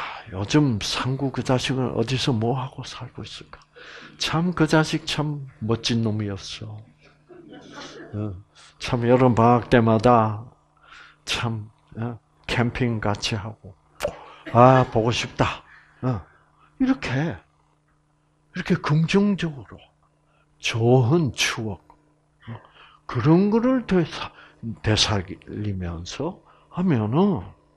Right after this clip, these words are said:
에스오디가 생산이 돼가지고 활성산소를 막기 때문에, 예, 그렇게 심한 손상을 유전자가 입지를 뭐예요? 안 한단 말이죠.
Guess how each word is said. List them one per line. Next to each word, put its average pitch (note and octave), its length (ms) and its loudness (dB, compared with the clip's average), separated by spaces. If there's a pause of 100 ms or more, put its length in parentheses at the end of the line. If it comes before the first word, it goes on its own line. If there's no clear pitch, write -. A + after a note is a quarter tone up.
(1400)
에스오디가 D3+ 1080 6 (160)
생산이 A#2 560 0
돼가지고 C#3 800 -8 (360)
활성산소를 D3 1080 0 (100)
막기 G#2+ 280 -8
때문에, - 600 -14 (960)
예, G#2 40 -10 (600)
그렇게 - 380 0
심한 F#3+ 840 8
손상을 B2 1000 0 (320)
유전자가 G#2 680 -2 (100)
입지를 D3+ 640 6
뭐예요? G#2+ 360 0 (400)
안 G2 160 -6
한단 A2 300 -2
말이죠. - 340 -20